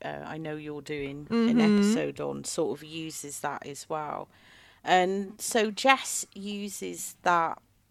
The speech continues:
Speaker 1: quite ex-, explicitly in Vampirus Lesbos, because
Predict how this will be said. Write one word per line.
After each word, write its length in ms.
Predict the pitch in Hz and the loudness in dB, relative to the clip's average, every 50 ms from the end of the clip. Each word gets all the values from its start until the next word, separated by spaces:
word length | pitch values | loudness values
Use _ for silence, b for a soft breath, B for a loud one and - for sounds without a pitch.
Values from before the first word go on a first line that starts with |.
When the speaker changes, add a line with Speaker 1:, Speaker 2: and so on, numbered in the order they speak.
| _ _ - - _ _ _ _ _ _ _ _ _ - | _ _ -20 -20 _ _ _ _ _ _ _ _ _ -10
Speaker 1:
quite 320 | - - 240 196 143 - _ _ _ _ - - | 0 2 2 2 2 -2 _ _ _ _ -10 -8
ex-, 400 | 160 - _ - - - - - | -8 -8 _ -10 -10 -10 -4 -2
explicitly 1120 | 175 190 - - - - - - - 247 247 233 - - - - - - 147 147 135 131 | -2 -2 0 0 -4 -4 -4 2 4 4 4 4 4 0 0 -2 -2 -4 -6 -8 -6 -6
in 120 | 139 143 147 | -8 -8 -4
Vampirus 760 | 151 156 151 151 151 - - 160 151 143 139 139 - - 165 | 0 0 0 0 -2 -4 -2 -2 0 0 -2 -6 -8 -6 -2
Lesbos, 720 | 165 160 160 - - - 139 127 - - - - - - | -2 -2 -2 -4 -6 -8 -6 -6 -6 -6 -10 -14 -16 -10
because 640 | - 147 - - 180 165 156 156 - - - - | -12 -12 -10 -6 -6 -6 -6 -6 -8 -10 -10 -10